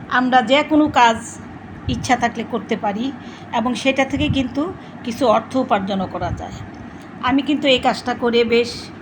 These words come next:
আম, মোটামুটি একটা, আম, মানে কি বলবো, মোটামুটি কিছু অর্ডারের কাজ পাই এবং এটা থেকে কিছু আর্নিং আমার আসে।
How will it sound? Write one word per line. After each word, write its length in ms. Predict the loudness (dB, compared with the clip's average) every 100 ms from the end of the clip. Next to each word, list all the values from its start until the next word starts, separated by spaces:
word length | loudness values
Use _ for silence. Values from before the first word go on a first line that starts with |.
| -14 -12 -10
আম, 500 | -6 0 2 2 2 -2 -6
মোটামুটি 480 | -2 2 4 4 4
একটা, 320 | 4 4 4 4
আম, 1400 | 4 0 -6 -10 -14 -16 -16 -12 -10 -8 -4 0 0 -2 -8 -14 -4
মানে 220 | -2 0 0 -2 -4 -8 0
কি 140 | 2
বলবো, 340 | 6 4 4 -2 -4 -10 -18 -4
মোটামুটি 420 | 2 4 4 2 -2
কিছু 260 | -4 2 4 6
অর্ডারের 500 | 6 6 4 2 0
কাজ 220 | 2 2 0 2
পাই 220 | 4 6 4
এবং 180 | 2 0
এটা 180 | -2 -2
থেকে 220 | -2 -4
কিছু 300 | -4 -6 -4 -6 -6 -14 -10 0
আর্নিং 320 | 2 4 2 2
আমার 260 | 4 4 6
আসে। 360 | 4 0 -2